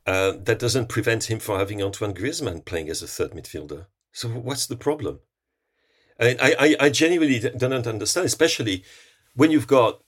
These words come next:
I mean, when you've got Bellingham and Rice, you've got actually, you know, I was going to say four or six players in two in many ways. They're, they're so polyvalent,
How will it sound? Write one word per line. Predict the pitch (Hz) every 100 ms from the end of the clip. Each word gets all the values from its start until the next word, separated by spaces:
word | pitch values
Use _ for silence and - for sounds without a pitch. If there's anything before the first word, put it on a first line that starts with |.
| _ _ _
I | 120
mean, | 143 135
when | 160
you've | 143
got | 160 -
Bellingham | 160 147 98 101
and | 101
Rice, | 117 110 98
you've | 120
got | 120 120
actually, | 104 - 117 117 104 _ _
you | 95 101
know, | 92
I |
was | 107 104
going | 113
to | -
say | 120
four | 107 135 127
or | 95
six | - -
players | - 113 104
in | 107 98
two | 139 147 - _ _ -
in | 95
many | 85 78
ways. | 76 73 - -
They're, | - 101 -
they're | 104 101
so | - 117 101 - _
polyvalent, | - 110 113 117 120 -